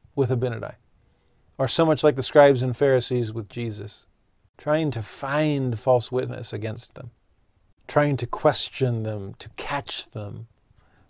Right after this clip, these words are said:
with their cunning devices. This is a lot like Sherem with Jacob. Now in fourteen,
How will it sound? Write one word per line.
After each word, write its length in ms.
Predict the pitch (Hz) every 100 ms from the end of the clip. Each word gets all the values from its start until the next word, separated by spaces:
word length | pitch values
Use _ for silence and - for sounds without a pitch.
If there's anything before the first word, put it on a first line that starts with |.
| -
with 160 | 127
their 120 | 123
cunning 380 | 113 - 131 120
devices. 560 | 104 104 101 - 120 - _ _ _ _ _ _ _ _
This 160 | - 113
is 100 | 123
a 60 | 131
lot 200 | 123 123
like 300 | 123 117 -
Sherem 560 | - 143 131 117 98 - _ _ -
with 160 | 123
Jacob. 400 | - 139 127 107 98 _ _ _ _ _ _ _ 143
Now 120 | 147
in 80 | 135
fourteen, 760 | 175 185 180 175 170 160 135